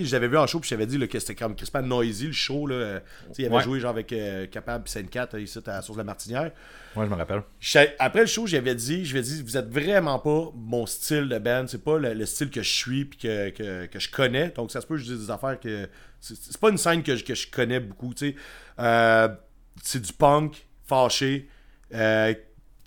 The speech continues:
Speaker 1: criard, tu sais, genre, elle, que, criard. Elle a une voix de fille qui, qui est en tabarnak, genre, contre plein d'affaires. Euh, fait que ça fait que des fois, je, je comprends pas nécessairement tout ce qui s'est dit, mais, euh,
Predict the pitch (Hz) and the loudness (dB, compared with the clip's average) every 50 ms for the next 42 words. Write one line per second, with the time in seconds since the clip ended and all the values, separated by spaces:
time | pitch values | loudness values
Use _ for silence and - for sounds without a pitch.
0 | - - - 135 127 127 123 127 127 127 127 123 - 139 127 127 123 107 123 120 | -10 -2 2 4 6 8 8 8 8 6 4 2 0 0 0 0 0 0 2 2
1 | 120 117 113 107 104 104 104 101 - 123 107 92 - - - - - 104 107 104 | 2 2 2 0 0 -2 -4 -6 -8 -10 -10 -10 -12 -16 -18 -16 -12 -8 -6 -6
2 | 107 107 - - - - - - - - - - - - - - 110 123 139 147 | -6 -8 -10 -14 -20 -20 -20 -20 -20 -20 -20 -20 -20 -20 -14 -8 -2 0 0 0
3 | 143 127 135 165 160 131 104 - - 139 139 139 135 - - 113 101 - - 107 | 2 2 2 2 4 2 0 2 4 4 4 4 2 -2 -8 -12 -12 -12 -12 -6
4 | - - 117 107 - 131 123 117 120 - 113 117 117 113 - - - 110 98 110 | -2 -2 -2 0 2 2 4 4 2 2 2 0 0 0 -2 -6 -10 -8 -4 -2
5 | 107 104 95 - 104 98 - - 117 113 110 101 - 120 123 139 135 - - - | -2 -2 -2 -4 -6 -8 -6 -4 -4 -4 -4 -4 -2 -2 0 0 -2 -4 -8 -14
6 | - - - - - 120 123 123 123 123 123 127 123 - - 135 127 - - 131 | -14 -14 -12 -4 2 4 8 8 10 10 8 6 4 0 -2 -2 0 0 0 -2
7 | - 190 190 170 143 139 135 127 - - 165 170 165 135 - - - 110 - - | -2 -2 -2 0 0 0 0 -2 0 0 2 2 2 2 -2 -4 -6 -6 -8 -10
8 | - - 120 117 135 139 139 180 180 170 - 160 139 135 135 127 - - 156 147 | -6 -6 -4 -2 -2 -2 0 -2 -4 -2 -2 -2 0 0 -2 -2 -2 -4 -6 -6
9 | - - - - 110 - - 127 117 104 95 95 110 139 185 202 - - - - | -6 -10 -12 -10 -10 -6 -4 -4 -4 -4 -6 -6 -4 -4 -4 -4 -6 -10 -14 -14
10 | - - - - - 113 123 135 139 143 143 156 147 131 127 123 123 120 123 120 | -14 -16 -16 -12 -6 0 4 6 8 8 8 6 6 6 8 8 10 10 10 8
11 | 120 120 120 117 113 113 | 8 10 10 10 10 8